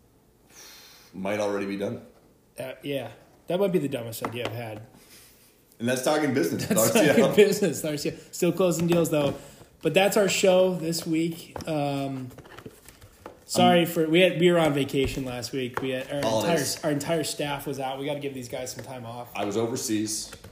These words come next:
Speaker 1: This is, might be a no edit episode. F T K.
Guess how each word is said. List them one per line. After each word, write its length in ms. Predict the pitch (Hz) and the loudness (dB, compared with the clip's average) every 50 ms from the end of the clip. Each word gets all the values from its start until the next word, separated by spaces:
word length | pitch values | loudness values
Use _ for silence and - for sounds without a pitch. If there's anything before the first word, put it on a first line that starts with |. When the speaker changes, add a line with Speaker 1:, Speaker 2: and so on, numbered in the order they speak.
| - - - - - - - - - - - - - | -20 -20 -20 -20 -20 -20 -20 -20 -20 -20 -20 -10 -4
Speaker 1:
This 160 | 127 120 - | -2 0 0
is, 100 | - 165 160 | 0 2 2
might 180 | 156 147 139 | 2 2 2
be 100 | 139 135 | 2 2
a 20 | 123 | 2
no 200 | 127 127 123 120 | 2 4 4 4
edit 200 | 127 120 110 110 | 4 4 2 0
episode. 460 | 117 120 120 104 - 90 82 - - - - - - - - - - _ | 0 -2 -2 -6 -6 -6 -8 -10 -12 -18 -20 -20 -20 -20 -20 -20 -18 _
F 180 | 113 110 - - | -10 -10 -10 -8
T 120 | - 110 | -10 -12
K. 320 | 98 - 117 110 104 - | -6 -4 -4 -2 -2 -4